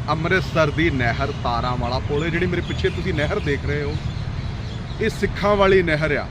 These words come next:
ਔਰ ਪਠਾਨਕੋਟ ਮਾਧੋਪੁਰ ਤੋਂ ਇਹ ਨਹਿਰ ਜਿਹੜੀ ਆਉਂਦੀ ਇੱਧਰ ਨੂੰ, ਔਰ ਇੱਥੋਂ ਹੀ ਥੋੜ੍ਹਾ ਪਿੱਛੇ ਜੇ ਆਪਾਂ ਚੱਲ ਜਾਈਏ ਤੇ ਸੱਚਖੰਡ ਸ੍ਰੀ ਹਰਿਮੰਦਰ ਸਾਹਿਬ ਤੇ ਪੰਜ ਪਵਿੱਤਰ ਸਰੋਵਰਾਂ ਨੂੰ ਜਲ ਜਾਂਦਾ, ਔਰ ਨਾਲ ਹੀ ਦੁਰਗਿਆਨਾ ਮੰਦਿਰ ਨੂੰ ਜਲ ਜਾਂਦਾ। ਔਰ ਇਸ ਨਹਿਰ ਨੇ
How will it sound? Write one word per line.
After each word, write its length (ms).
ਔਰ 140
ਪਠਾਨਕੋਟ 680
ਮਾਧੋਪੁਰ 680
ਤੋਂ 160
ਇਹ 120
ਨਹਿਰ 300
ਜਿਹੜੀ 240
ਆਉਂਦੀ 280
ਇੱਧਰ 240
ਨੂੰ, 140
ਔਰ 100
ਇੱਥੋਂ 340
ਹੀ 160
ਥੋੜ੍ਹਾ 200
ਪਿੱਛੇ 360
ਜੇ 160
ਆਪਾਂ 200
ਚੱਲ 200
ਜਾਈਏ 220
ਤੇ 180
ਸੱਚਖੰਡ 460
ਸ੍ਰੀ 200
ਹਰਿਮੰਦਰ 440
ਸਾਹਿਬ 360
ਤੇ 80
ਪੰਜ 260
ਪਵਿੱਤਰ 400
ਸਰੋਵਰਾਂ 440
ਨੂੰ 140
ਜਲ 240
ਜਾਂਦਾ, 260
ਔਰ 160
ਨਾਲ 260
ਹੀ 80
ਦੁਰਗਿਆਨਾ 460
ਮੰਦਿਰ 260
ਨੂੰ 120
ਜਲ 180
ਜਾਂਦਾ। 240
ਔਰ 220
ਇਸ 200
ਨਹਿਰ 360
ਨੇ 200